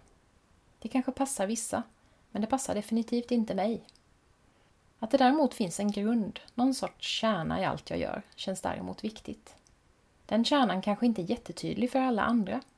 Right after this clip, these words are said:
men så länge den är det för mig så är jag nöjd. Så får människor tycka att jag är en hoppjerka och mångsysslare och att min verksamhet är spretig om de vill det.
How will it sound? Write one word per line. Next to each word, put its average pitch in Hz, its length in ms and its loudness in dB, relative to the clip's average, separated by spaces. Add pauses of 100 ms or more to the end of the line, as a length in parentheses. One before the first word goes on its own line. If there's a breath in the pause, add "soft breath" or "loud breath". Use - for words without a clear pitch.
(180)
men 226 140 2
så 254 100 2
länge 254 240 6
den 294 140 2
är 220 160 4
det 180 100 2
för 196 140 -4
mig 202 280 0
så - 140 -4
är 214 60 0
jag 180 160 0
nöjd. 220 340 -6 (760)
Så - 140 -6
får 226 160 0
människor 202 380 4
tycka - 320 -4
att - 120 -6
jag 190 120 2
är 165 40 0
en 170 100 -4
hoppjerka 160 680 -4 (120)
och 175 100 -4
mångsysslare - 720 -2 (140)
och 180 100 -6
att - 100 -8
min 165 140 -2
verksamhet 160 520 -4
är 160 40 -8
spretig - 520 -10
om 175 100 -10
de 175 100 -8
vill 185 180 -6
det. - 140 -8